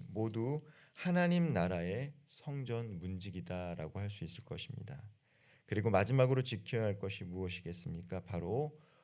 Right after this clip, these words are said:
우리의 마음입니다. 잠언 사 장 이십삼 절은 "모든 지킬 만한 것보다 더욱 내 마음을 지키라"라고 권면합니다.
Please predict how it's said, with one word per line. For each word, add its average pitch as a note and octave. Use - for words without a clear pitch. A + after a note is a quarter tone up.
우리의 A#2
마음입니다. E2
잠언 C3
사 D3
장 C#3
이십삼 A#2
절은 G#2+
"모든 C3
지킬 D#3
만한 C#3+
것보다 A2+
더욱 A2+
내 A2
마음을 G#2+
지키라"라고 F2
권면합니다. E2+